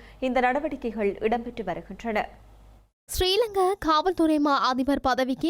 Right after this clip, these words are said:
Speaker 2: தகுதியான ஒருவரை நியமிக்குமாறும் உச்சநீதிமன்றம் ஜனாதிபதி ரணில் விக்ரமசிங்கவுக்கு அறிவித்திருந்தது. இதன்படி மூத்த பிரதி காவல்துறை மா அதிபர்களான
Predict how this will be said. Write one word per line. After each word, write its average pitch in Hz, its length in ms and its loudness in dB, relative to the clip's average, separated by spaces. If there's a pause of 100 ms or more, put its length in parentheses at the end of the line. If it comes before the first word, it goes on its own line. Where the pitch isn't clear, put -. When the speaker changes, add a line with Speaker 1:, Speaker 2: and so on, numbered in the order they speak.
(120)
Speaker 2:
தகுதியான 269 680 4
ஒருவரை 262 460 4
நியமிக்குமாறும் 254 920 0 (380)
உச்சநீதிமன்றம் 330 960 2
ஜனாதிபதி 254 640 0
ரணில் 311 300 0
விக்ரமசிங்கவுக்கு 302 920 -2 (100)
அறிவித்திருந்தது. 247 720 0 (580)
இதன்படி 269 540 0 (100)
மூத்த 277 360 2
பிரதி 262 280 0
காவல்துறை 262 560 0
மா 262 200 2
அதிபர்களான 262 800 0